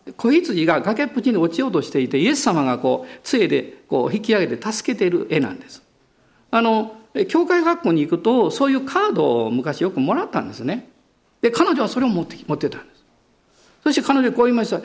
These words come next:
実は私は子供の頃、教会学校に行ったことがあって、そしてこのカードをずっと大切に持っていたんです。今、あ、家族も増えてですね、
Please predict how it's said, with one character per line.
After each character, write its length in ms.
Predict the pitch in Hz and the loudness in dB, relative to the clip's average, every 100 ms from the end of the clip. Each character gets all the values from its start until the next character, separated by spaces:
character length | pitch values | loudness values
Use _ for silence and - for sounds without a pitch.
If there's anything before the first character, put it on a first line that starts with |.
| - | -4
実 220 | 262 311 269 | 0 2 2
は 60 | |
私 220 | 247 247 | 2 0
は 120 | 254 247 | 0 0
子 160 | 294 | 0
供 220 | 330 339 | 2 2
の 100 | 330 | 0
頃、 240 | 311 277 202 | 0 0 0
教 240 | 262 311 | 0 0
会 160 | 311 302 | 0 0
学 180 | 285 285 | 0 0
校 80 | |
に 60 | 208 | 0
行 100 | 285 | 0
っ 20 | |
た 100 | - | 0
こ 100 | 196 | -2
と 80 | 165 | -2
が 100 | 131 | -4
あ 40 | |
っ 20 | 131 | -4
て、 440 | - 233 202 - - - | 0 2 0 -4 -12 -2
そ 140 | 302 | 0
し 40 | |
て 80 | 285 247 | 0 2
こ 80 | |
の 120 | 277 269 | 2 2
カ 220 | 269 302 | 0 0
ー 40 | |
ド 220 | 254 226 | 2 2
を 80 | 220 | 2
ず 200 | 196 349 | 2 0
っ 20 | 359 | 2
と 120 | 233 | -2
大 240 | 196 247 | 0 -2
切 200 | 254 262 | -2 -2
に 60 | 240 | 0
持 140 | 196 | 0
っ 40 | 214 | -2
て 120 | 294 | -2
い 60 | |
た 100 | 277 | 0
ん 100 | 185 | -2
で 100 | 123 | -4
す。 120 | - - _ _ _ _ _ _ _ _ _ _ - | -8 -20 _ _ _ _ _ _ _ _ _ _ 2
今、 540 | 247 226 147 - - | 4 4 2 -4 -10
あ、 240 | - 175 165 | -2 -2 0
家 140 | - | 2
族 220 | 180 180 | 2 2
も 280 | 165 196 202 | 0 2 0
増 80 | 202 | 2
え 80 | 175 | 2
て 140 | - | 2
で 100 | 131 | -2
す 140 | 127 165 | 0 -2
ね、 320 | 180 170 - | -2 -2 -8